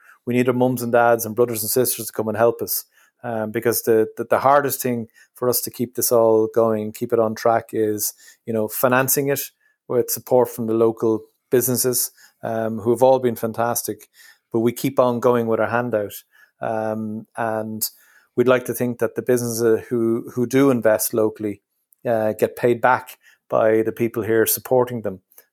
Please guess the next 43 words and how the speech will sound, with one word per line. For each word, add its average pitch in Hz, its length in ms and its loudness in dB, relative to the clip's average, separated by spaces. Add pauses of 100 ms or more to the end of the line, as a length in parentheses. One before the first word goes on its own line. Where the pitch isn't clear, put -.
um, 107 300 -4
because 113 260 0
it's, - 240 -2
it's, - 360 -2
it's 135 280 -2
symbiotic. 110 720 0
You 107 60 -8
know, 107 360 -2
uh, 107 300 4 (540)
you 117 80 -2
know, 117 100 0
people 123 340 0
who 117 120 2
support 113 420 2
us, 110 300 2
we 113 100 0
support - 440 -2
them. 104 340 -4 (400)
Um, 104 580 -4
and 110 500 -4 (460)
I, 117 260 2
I, 117 120 4 (220)
you 143 120 -8
know, 113 280 0 (200)
what 123 140 4
I 120 40 6
would 117 120 2
really 135 240 4
like 135 160 2
to 120 80 -4
see 139 100 0
the 131 100 -4
club 123 220 -2
in 120 80 -10
ten 127 180 -4
years' 127 220 -2
time, 127 400 0
I'd 120 140 0
like 127 160 2
to - 80 -8
see 123 200 4
it, 120 160 0 (400)
um, 113 680 -4